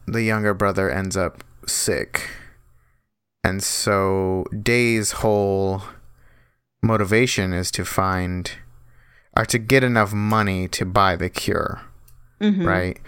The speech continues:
Speaker 1: Or he tries to steal the cure from a hospital and finds that they don't have it.
Speaker 2: Yeah, they're out.
Speaker 1: Right. So he breaks into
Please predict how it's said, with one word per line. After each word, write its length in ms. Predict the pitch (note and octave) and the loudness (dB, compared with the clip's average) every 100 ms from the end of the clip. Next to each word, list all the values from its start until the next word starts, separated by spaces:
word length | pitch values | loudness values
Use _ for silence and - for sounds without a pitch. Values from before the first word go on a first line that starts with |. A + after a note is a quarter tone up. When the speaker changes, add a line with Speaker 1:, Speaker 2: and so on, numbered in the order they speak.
| - - | -20 -2
Speaker 1:
Or 380 | A2 A#2+ A#2 A2+ | 2 6 6 6
he 140 | A#2+ | 2
tries 340 | A2+ C3 A2+ G2 | -2 2 0 0
to 80 | G2+ | -4
steal 360 | - - D#3+ B2 | -4 0 4 4
the 100 | G#2+ | 2
cure 600 | - A2 G2 F#2+ G2+ - - - - - _ _ | 0 0 2 0 -4 -8 -20 -20 -20 -20 _ _
from 320 | _ - G2+ | _ -2 0
a 80 | F#2 | 0
hospital 680 | A2+ A2 - - F#2 F2+ D2+ E2+ | 2 0 0 -2 -2 -2 -4 -6
and 200 | F2+ - | -6 -4
finds 340 | F#2+ F#2+ F#2 | -2 -2 -4
that 160 | F#2 F2 | -6 -4
they 160 | F#2+ | -2
don't 240 | F#2 F2+ - | -2 -4 -6
have 400 | - A#2 A#2+ - | -4 -2 -2 -2
it. 420 | D2 - - - - - - _ _ _ _ _ _ | -4 -4 -8 -10 -18 -20 -20 _ _ _ _ _ _
Speaker 2:
Yeah, 220 | F#3 E3+ | -2 0
they're 200 | E3+ E3+ | 0 0
out. 300 | E3+ F3 - - _ _ _ _ _ _ _ _ | 0 0 -4 -12 _ _ _ _ _ _ _ _
Speaker 1:
Right. 340 | - A#1 - | -2 -2 -6
So 200 | - G#2+ | -6 -4
he 100 | G#2 | -4
breaks 360 | A2 B2 C3+ - | 0 0 2 -2
into 400 | C3 - G#2+ | -4 -2 -2